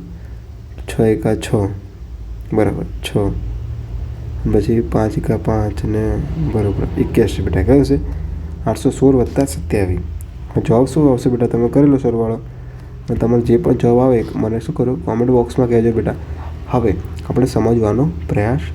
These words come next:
કરી લીધો છે. હવે, હવે આ જ રીતે આપણે બધા પ્રશ્નોના જવાબ મેળવીશું,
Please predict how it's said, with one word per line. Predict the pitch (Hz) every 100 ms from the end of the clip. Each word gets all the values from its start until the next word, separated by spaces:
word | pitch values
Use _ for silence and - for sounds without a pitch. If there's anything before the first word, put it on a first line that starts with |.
| -
કરી | 101 98
લીધો | - -
છે. | - - - - - - - - - -
હવે, | 104 - - - - -
હવે | - 151
આ | - 117 143
જ | 139
રીતે | 120 -
આપણે | - - 113
બધા | 101 92 131
પ્રશ્નોના | 120 110 117 113
જવાબ | 104 104 147 - - -
મેળવીશું, | 110 107 98 98 -